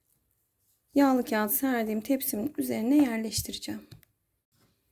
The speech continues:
Şimdi şöyle kaşığın tersiyle göstereceğim size de şimdi hemen. Bir tatlı kaşığını hamurumdan aldım. Şöyle.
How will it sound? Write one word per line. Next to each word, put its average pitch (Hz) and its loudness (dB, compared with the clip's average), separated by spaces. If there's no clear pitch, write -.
Şimdi 294 0
şöyle 247 -2
kaşığın 233 -4
tersiyle 240 -6
göstereceğim 208 -10
size 220 -12
de 220 -14
şimdi 220 -12
hemen. 220 -12
Bir 392 -2
tatlı 240 -6
kaşığını 226 -8
hamurumdan 220 -2
aldım. 247 0
Şöyle. 226 -2